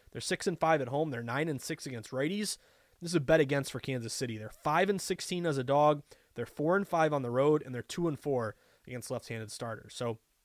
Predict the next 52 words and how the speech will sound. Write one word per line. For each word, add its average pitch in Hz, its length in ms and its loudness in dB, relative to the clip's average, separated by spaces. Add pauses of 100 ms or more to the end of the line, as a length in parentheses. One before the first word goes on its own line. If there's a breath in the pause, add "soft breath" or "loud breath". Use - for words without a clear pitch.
(520)
again, 151 260 0
kind 165 200 2
of 175 60 2
was 170 180 8
a, 156 160 8 (340 soft breath)
you 147 80 -8
know, 131 80 -2
not 147 180 -2
really 196 180 8
on 190 120 6
my 180 80 6
radar 180 340 8
this 214 200 2
game, 226 320 2 (100)
but 131 160 -8
kept 165 220 0
getting 180 180 -2
steamed 190 260 -2
in 185 100 2
the 170 100 4
afternoon. 180 640 4
Uh, 135 120 -6
so - 140 -2
that 143 140 2
me-, 156 220 -4
that 156 180 -2
tells 156 220 2
me 147 120 -4
that 131 140 -6
pros 156 240 4
are 143 80 0
on 175 240 0
the 165 80 -4
Snakes. 196 400 0 (320 soft breath)
That 131 120 -8
means 139 140 -4
I 135 100 2
wanna 131 140 0
be 123 100 -2
on 120 120 -4
the, 113 200 -8
the 117 60 -12
Snakes - 320 -8
too 123 280 -4 (220 soft breath)
with 127 120 -8
the 123 80 -8
wise 113 300 -4
guys. - 200 -10
So - 100 -12
give 143 120 -4
me 220 140 -2
Arizona. 226 580 10